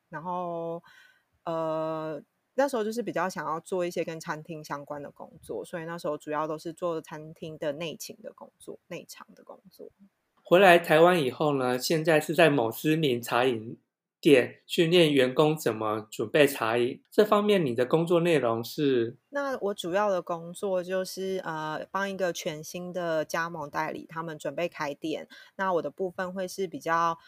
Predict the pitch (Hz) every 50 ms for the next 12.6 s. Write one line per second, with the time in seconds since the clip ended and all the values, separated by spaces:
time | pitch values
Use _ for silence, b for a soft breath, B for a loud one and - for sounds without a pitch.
0 | b b b - 180 175 165 160 156 156 - _ _ _ - 240 220 202 214 220
1 | 208 190 180 180 - 180 160 170 - - 170 175 170 170 - - - - 151 156
2 | 170 - 196 180 160 147 151 147 160 170 175 - 165 156 160 170 156 156 - -
3 | 170 165 160 - - 190 175 156 151 170 165 147 139 139 175 175 175 180 170 165
4 | 170 - - 160 175 170 170 175 175 180 - 165 151 139 - - - - 185 160
5 | - - 190 185 175 - - 160 156 147 156 165 180 180 160 151 143 - 165 165
6 | 156 - 170 160 160 156 156 156 156 b b b b b b b b 165 151 147
7 | - - 151 147 139 175 180 170 - - - - 127 139 135 - - - - _
8 | - - - _ - - - _ _ - - - _ _ _ _ _ _ _ _
9 | _ _ _ _ _ _ - - 202 196 214 196 208 202 - - 202 208 214 190
10 | 170 147 147 - 147 135 147 151 131 123 123 - 156 143 139 131 127 127 113 113
11 | 113 110 107 - - 165 139 - 143 143 - - 143 131 123 - 147 139 131 131
12 | 120 113 110 101 101 104 - - 127 - -